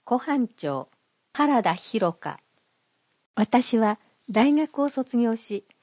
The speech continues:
故郷である下諏訪町のチャレンジホールディングスに就職しました。チャレンジホールディングスは、県内でチャレンジ学院という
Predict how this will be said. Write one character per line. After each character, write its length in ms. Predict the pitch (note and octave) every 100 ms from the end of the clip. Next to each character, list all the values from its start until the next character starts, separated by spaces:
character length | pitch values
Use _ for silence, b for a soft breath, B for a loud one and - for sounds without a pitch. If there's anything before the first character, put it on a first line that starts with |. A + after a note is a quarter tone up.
| _ _ _ _
故 160 | - F4
郷 260 | - D4+ G3+
で 140 | G3
あ 80 | F#3
る 100 | E3
下 220 | - A#3+
諏 220 | D4+ D#4
訪 80 | D#4
町 280 | A#3 A#3 D#3+
の 200 | D3 - _ _ _
チ 100 | -
ャ 60 | B3
レ 120 | D4+
ン 80 | D#4+
ジ 120 | E4+
ホ 200 | - F4
ー 40 |
ル 100 | C#4+
デ 80 | G3
ィ 60 | F3+
ン 60 | E3
グ 60 |
ス 160 | E3+ D#3+
に 220 | D3+ - -
就 240 | - A3+
職 280 | - A3+ -
し 140 | -
ま 140 | F3+ E3+
し 120 | -
た。 200 | - - _ _ _ _ _ _ _ _ _ _ _ _ _ _ _
チ 140 | - A#3
ャ 40 |
レ 120 | D4+
ン 60 | D#4
ジ 100 | D#4+
ホ 160 | F4
ー 60 | D#4+
ル 80 | A3+
デ 100 | F#3
ィ 60 |
ン 40 | F3
グ 80 | F3
ス 160 | -
は、 200 | D3+ D#3 _ _ _ _ -
県 300 | E4 F4 D#4
内 220 | G#3 F3
で 120 | E3
チ 120 | E3+
ャ 80 | G3
レ 100 | B3
ン 80 | C#4+
ジ 100 | D4+
学 260 | D#4 D#4 A#3
院 160 | F#3+
と 120 | F3
い 100 | D#3+ D3+
う 140 | C#3